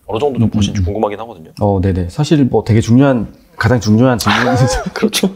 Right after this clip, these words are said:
Speaker 2: <laughs> 중요-, 중요한
Speaker 1: 네.
Speaker 2: 질문이기도 하고 이제 저한테는 조금 예민한 질문이기도 하-, 합니다만은, 어, 저 같은 경우는,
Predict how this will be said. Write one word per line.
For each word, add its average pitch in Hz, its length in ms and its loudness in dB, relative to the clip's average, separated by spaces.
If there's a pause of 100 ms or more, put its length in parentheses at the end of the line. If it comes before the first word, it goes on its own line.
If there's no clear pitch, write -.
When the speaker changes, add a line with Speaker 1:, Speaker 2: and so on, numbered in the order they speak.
(300)
Speaker 2:
<laughs> - 340 -6
중요-, 131 300 2 (100)
중요한 135 280 2
Speaker 1:
네. 113 60 0
Speaker 2:
질문이기도 127 480 0
하고 147 400 0 (400)
이제 - 140 0
저한테는 139 720 0
조금 131 380 2
예민한 120 460 2
질문이기도 101 640 0 (160)
하-, - 160 -8
합니다만은, 101 800 -4 (580)
어, 95 160 0
저 110 140 0
같은 135 260 0
경우는, 120 760 0